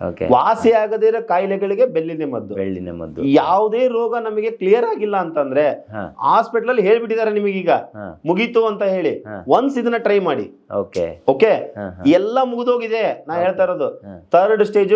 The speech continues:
Speaker 2: ಫೋರ್ತ್ ಸ್ಟೇಜ್ ಹೋಗ್ಬಿಟ್ಟಿದೆ.
Speaker 1: ಹ್ಮ್.
Speaker 2: ಈ ಇನ್ನೇನು ಆಗಲ್ಲ ಅಂತ ಇದ್ದಾರೆ.
Speaker 1: ಹ್ಮ್.
Speaker 2: ಅವಾಗ ಮನೇಲಿ ಕರ್ಕೊಂಡ್ ಬಂದಿದ್ದೀರಾ, ಅಂತ ಟೈಮಲ್ಲಿ ಯಾರು ಇಲ್ಲ ನಿಮಗೆ,
Speaker 1: ಹ್ಮ್.
Speaker 2: ಒಂದ್ ಇದನ್ನ ಬಳಸಿ ನೋಡಿ.
Speaker 1: ಓಕೆ.
Speaker 2: ಓಕೆ?
Speaker 1: ಹಾ.
Speaker 2: ನಾ ಹೇಳೋದು,
Speaker 1: ಹಾ.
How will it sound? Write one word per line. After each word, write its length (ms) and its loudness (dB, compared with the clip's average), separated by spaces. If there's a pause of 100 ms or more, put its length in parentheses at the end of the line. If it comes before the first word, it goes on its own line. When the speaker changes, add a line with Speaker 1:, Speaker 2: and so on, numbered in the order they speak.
(120)
Speaker 2:
ಫೋರ್ತ್ 300 0
ಸ್ಟೇಜ್ 260 2
ಹೋಗ್ಬಿಟ್ಟಿದೆ. 460 0
Speaker 1:
ಹ್ಮ್. 420 -8
Speaker 2:
ಈ 180 2
ಇನ್ನೇನು 360 2
ಆಗಲ್ಲ 440 0
ಅಂತ 200 -4
ಇದ್ದಾರೆ. 320 0
Speaker 1:
ಹ್ಮ್. 360 -10
Speaker 2:
ಅವಾಗ 260 2
ಮನೇಲಿ 320 -2
ಕರ್ಕೊಂಡ್ 320 -4
ಬಂದಿದ್ದೀರಾ, 680 -2
ಅಂತ 240 0
ಟೈಮಲ್ಲಿ 500 0
ಯಾರು 280 2
ಇಲ್ಲ 200 -2
ನಿಮಗೆ, 340 0
Speaker 1:
ಹ್ಮ್. 400 -6
Speaker 2:
ಒಂದ್ 260 2
ಇದನ್ನ 200 0
ಬಳಸಿ 340 -2
ನೋಡಿ. 280 -6 (240)
Speaker 1:
ಓಕೆ. 420 -8
Speaker 2:
ಓಕೆ? 240 4
Speaker 1:
ಹಾ. 360 -6
Speaker 2:
ನಾ 120 4
ಹೇಳೋದು, 320 2
Speaker 1:
ಹಾ. 340 -12